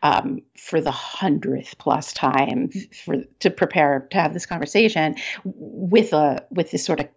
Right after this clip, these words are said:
covid lens, um, to, to see what, what there is to learn from Hamlet about that. And, and what struck me this time was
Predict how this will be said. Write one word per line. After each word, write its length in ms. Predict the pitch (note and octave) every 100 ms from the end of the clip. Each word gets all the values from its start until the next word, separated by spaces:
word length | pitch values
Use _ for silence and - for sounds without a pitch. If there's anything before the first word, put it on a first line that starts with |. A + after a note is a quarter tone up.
| _ - -
covid 420 | - - A3 D#3
lens, 640 | D3+ D3 G#3+ C3 C3 D3 - - - A2
um, 420 | D3+ D3 C#3 - - _ _
to, 160 | - E3+
to 240 | - -
see 200 | F3+ -
what, 220 | E3+ E3+ -
what 180 | F3 F3
there 120 | E3
is 300 | D3 D3 -
to 300 | - D#3 D3 -
learn 260 | E3 D3
from 160 | D3 D3
Hamlet 540 | - D3+ C#3 C3+ C3 - - - -
about 320 | D3+ D3+ -
that. 440 | F#3+ F3+ D#3+ - - -
And, 280 | F3+ F3 F3+ - _
and 160 | - F#3
what 140 | F#3+
struck 300 | - - B3
me 80 | C4
this 220 | G#3 F#3
time 340 | - E3+ D#3 D#3+ - -
was 560 | - F3+ E3+ D#3+ D#3+ -